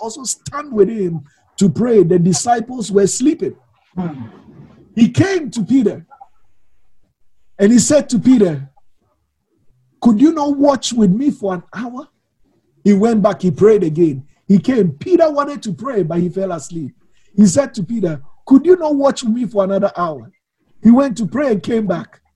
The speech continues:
Speaker 1: Hallelujah. He said to Peter, "Watch and pray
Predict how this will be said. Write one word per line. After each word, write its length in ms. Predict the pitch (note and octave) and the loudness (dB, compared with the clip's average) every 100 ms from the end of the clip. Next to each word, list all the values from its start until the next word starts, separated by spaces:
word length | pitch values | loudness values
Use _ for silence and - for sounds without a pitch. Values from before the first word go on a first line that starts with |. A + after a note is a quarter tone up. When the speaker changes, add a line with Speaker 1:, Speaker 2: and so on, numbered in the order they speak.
| _ | _
Speaker 1:
Hallelujah. 680 | F#3+ F#3+ F3+ E3+ D#3+ C3 F#3 _ _ _ | 2 4 4 4 2 0 -6 _ _ _
He 80 | D3 | -8
said 240 | C3 F#3+ F#3 | -2 -2 -2
to 80 | |
Peter, 280 | D3 E3+ C#3 | -6 -8 -8
"Watch 440 | C3 E3 A3+ - - | -8 -6 -6 -6 -10
and 160 | D#3 | -12
pray 360 | C#3+ G3+ C#3 | -10 -10 -10